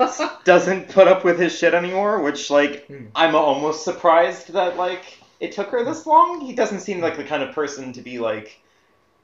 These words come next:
Speaker 2: uh, sparing about his horrible behavior, but
Speaker 1: And actually, that's a great segue. Thank you for the segue.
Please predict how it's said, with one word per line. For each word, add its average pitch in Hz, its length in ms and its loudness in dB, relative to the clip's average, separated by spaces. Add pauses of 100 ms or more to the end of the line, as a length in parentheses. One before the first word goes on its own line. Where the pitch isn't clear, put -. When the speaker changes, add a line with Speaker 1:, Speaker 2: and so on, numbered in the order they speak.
(160)
Speaker 2:
uh, 104 680 -2
sparing 127 680 -2
about 107 580 -6
his 110 400 -12
horrible 101 360 -12
behavior, - 640 -16
but - 220 -16 (200)
Speaker 1:
And 156 120 -8
actually, 175 300 -4
that's 156 120 -6
a 175 60 -6
great 139 340 -6
segue. 135 520 -6
Thank 131 200 -8
you 135 60 -12
for 156 100 -12
the 156 60 -12
segue. 135 480 -6